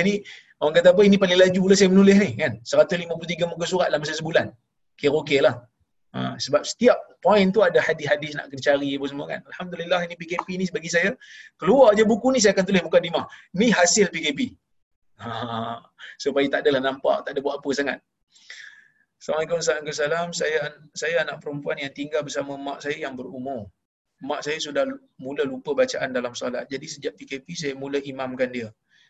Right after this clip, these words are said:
Bacaan saya sedikit kuat untuk dia dengar dan ikut. Betul ke cara saya ini? Betul. Tak ada masalah. Boleh.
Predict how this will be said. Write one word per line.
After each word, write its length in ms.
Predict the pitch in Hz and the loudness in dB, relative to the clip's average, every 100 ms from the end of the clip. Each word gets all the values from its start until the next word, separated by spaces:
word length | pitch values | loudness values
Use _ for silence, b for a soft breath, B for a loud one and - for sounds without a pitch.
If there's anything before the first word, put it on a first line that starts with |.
| _ | _
Bacaan 480 | - 131 - 160 160 | -4 -2 -2 -2 -2
saya 240 | 156 160 | -4 -6
sedikit 320 | 156 139 143 143 | -8 -10 -12 -16
kuat 320 | - 165 160 | -8 -6 -6
untuk 320 | 147 139 156 151 | -10 -14 -14 -10
dia 160 | 135 139 | -6 -6
dengar 320 | 135 147 147 143 | -6 -8 -8 -6
dan 160 | 127 | -8
ikut. 400 | - - - 120 - _ - | -8 -12 -12 -14 -16 _ -12
Betul 400 | 143 - 175 143 | -12 -8 -10 -10
ke 80 | 131 | -8
cara 240 | 139 131 | -6 -6
saya 160 | 127 127 | -6 -6
ini? 320 | 127 156 180 180 _ _ _ _ _ _ - | -6 -6 -8 -10 _ _ _ _ _ _ -2
Betul. 400 | 175 180 107 - _ _ _ | 2 2 2 -4 _ _ _
Tak 160 | 165 165 | 0 2
ada 80 | |
masalah. 400 | 156 135 143 117 | 0 -2 -4 -6
Boleh. 240 | 107 147 | 0 0